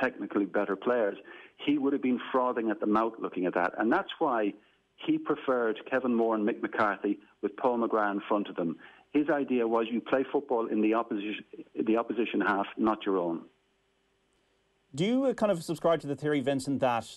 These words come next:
Speaker 2: and I would, that it, it, what Jack and the team did changed Ireland forever?
Speaker 1: Um,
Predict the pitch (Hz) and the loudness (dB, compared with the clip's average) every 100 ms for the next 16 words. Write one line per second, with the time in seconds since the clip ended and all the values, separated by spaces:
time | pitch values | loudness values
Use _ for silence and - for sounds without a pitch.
0 | - 120 120 123 110 104 - 113 - - | -8 -2 0 2 2 0 0 -2 -2 -4
1 | 120 - 131 - _ - 117 117 - - | -6 -4 -8 -10 _ -4 0 0 -2 -2
2 | 135 127 - - - 113 110 104 - 113 | 0 0 -4 -16 -10 -6 -4 -4 -4 -6
3 | 104 104 95 - 110 107 101 107 104 104 | -4 -6 -4 -2 -2 -2 0 2 2 -2
4 | 95 107 101 104 - _ _ _ _ _ | -4 -2 -2 -4 -14 _ _ _ _ _
5 | _ _ _ _ _ _ - - - - | _ _ _ _ _ _ -16 -16 -14 -14
6 | - - - - - _ _ - 208 208 | -12 -12 -14 -20 -20 _ _ 2 4 4
7 | 214 | 2